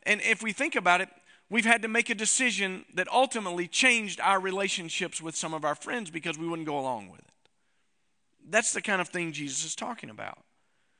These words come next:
As days go by, no doubt some of you have maybe even experienced persecution in your workplace. And if you haven't, yeah, I can assure you that that's only going to increase, uh,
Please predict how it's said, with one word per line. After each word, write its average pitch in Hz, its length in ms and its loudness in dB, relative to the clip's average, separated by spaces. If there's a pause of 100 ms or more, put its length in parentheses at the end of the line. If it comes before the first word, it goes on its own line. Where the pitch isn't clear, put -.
(240)
As 165 180 2
days 180 240 4
go 175 140 2
by, 165 460 2
no 165 180 -4
doubt 156 340 2
some 170 240 -2
of 151 100 -8
you 175 300 -6 (360)
have 151 140 -2
maybe 170 280 2
even 165 300 -4
experienced - 760 -2 (160)
persecution 180 800 -4
in 127 160 -8
your 101 120 -10
workplace. 196 680 0
And 139 80 -8
if 135 120 -10
you 127 80 -8
haven't, 214 360 2 (500)
yeah, 95 200 -4
I 160 140 2
can 165 200 -2
assure 196 300 0
you 202 180 0
that 156 280 -4
that's 165 180 -2
only 180 240 -2
going 180 240 -2
to 170 60 -4
increase, 175 560 -2 (380)
uh, 123 260 -6